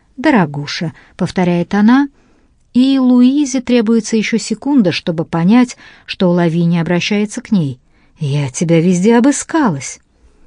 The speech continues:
Она с суровой улыбкой пристально и не мигая смотрит на Луизу. "Извини". Луиза сама толком не знает, от чего так быстро вскакивает с места. "Мне нужно было подышать".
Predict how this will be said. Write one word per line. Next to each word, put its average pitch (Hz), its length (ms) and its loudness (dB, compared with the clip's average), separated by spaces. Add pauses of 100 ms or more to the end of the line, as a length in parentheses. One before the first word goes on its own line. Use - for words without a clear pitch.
(380)
Она 285 220 2
с - 80 -8
суровой 247 440 2
улыбкой 247 360 0
пристально 220 580 0
и 185 80 0
не 165 120 0
мигая 151 440 -2
смотрит 185 540 -4
на 190 120 2
Луизу. 139 580 -4 (840)
"Извини". 143 720 -2 (580)
Луиза 190 380 2
сама 226 340 2
толком 262 380 0
не 269 160 2
знает, 208 400 0
от 175 140 -4
чего 247 300 -2
так 190 280 -4
быстро 247 460 -4
вскакивает 220 720 -4
с - 100 -10
места. 147 540 -2 (680)
"Мне 147 320 0
нужно 165 340 0
было 165 420 -4
подышать". 160 680 -6